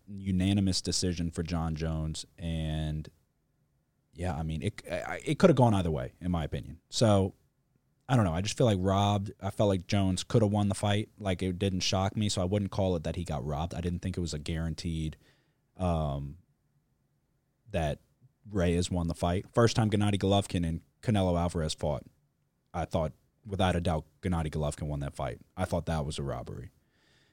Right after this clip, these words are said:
Who, who was it? Uh, was that the Adelaide Byrd fiasco with the judge? That was a boxing match, I'm pretty sure. That was when Teddy Atlas was losing his shit on E S P N.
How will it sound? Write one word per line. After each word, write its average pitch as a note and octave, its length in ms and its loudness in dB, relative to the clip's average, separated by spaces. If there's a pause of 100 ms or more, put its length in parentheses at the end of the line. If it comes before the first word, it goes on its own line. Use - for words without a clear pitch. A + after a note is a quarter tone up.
Who, B2 460 6
who D3 120 8
was C3 260 8
it? A#2 160 2
Uh, G2+ 360 2 (140)
was G#2 140 -2
that A#2 160 6
the F#2 100 0
Adelaide A2+ 480 6
Byrd A2+ 440 8 (760)
fiasco A#2+ 580 8
with A2+ 200 4
the G#2+ 80 4
judge? A2 500 6 (380)
That A2+ 140 2
was G#2 120 2
a G#2+ 60 4
boxing G#2+ 420 4
match, F2+ 260 0
I'm F#2 60 -2
pretty F#2+ 180 0
sure. F#2 160 0
That F#2 100 2
was G2+ 120 2
when G2+ 120 2
Teddy G2+ 280 2
Atlas G2 320 0
was F#2+ 180 -2
losing G2 260 2
his F2+ 80 0
shit G2+ 260 0
on G2 100 -2
E G2 100 2
S F#2 100 0
P G2 200 -4
N. G2 260 0